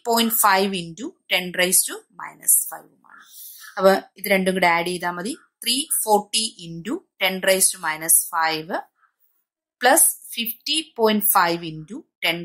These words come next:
raised to minus five. രണ്ടുപേരെയും കൂടെ ആഡ് ചെയ്യുമ്പോൾ നമുക്ക് കിട്ടുന്നത് three ninety point five into ten raised to minus five. അതായത് നമുക്ക്, ഏഹ്, ആൽഫയുടെ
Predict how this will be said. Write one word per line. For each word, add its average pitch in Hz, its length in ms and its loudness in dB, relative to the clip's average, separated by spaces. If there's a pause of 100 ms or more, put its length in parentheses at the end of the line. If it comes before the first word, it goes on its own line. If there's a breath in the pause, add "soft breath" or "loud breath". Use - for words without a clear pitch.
raised 170 320 4
to 302 60 -6 (260)
minus 170 340 -2 (160)
five. - 200 -14 (300 soft breath)
രണ്ടുപേരെയും 233 400 8
കൂടെ 196 180 6
ആഡ് 185 120 0
ചെയ്യുമ്പോൾ 180 280 -2
നമുക്ക് 175 260 -10
കിട്ടുന്നത് 175 340 -6 (200)
three 311 220 4 (360)
ninety 233 580 -2 (800)
point 214 360 4 (680)
five 196 500 4 (100)
into 170 280 -4 (220)
ten 160 140 -2 (140)
raised 160 300 4
to 349 60 -8 (240)
minus 151 320 -2 (160)
five. 139 200 -20 (800)
അതായത് 226 240 4
നമുക്ക്, 226 260 0 (340)
ഏഹ്, 196 280 4 (960)
ആൽഫയുടെ 226 540 2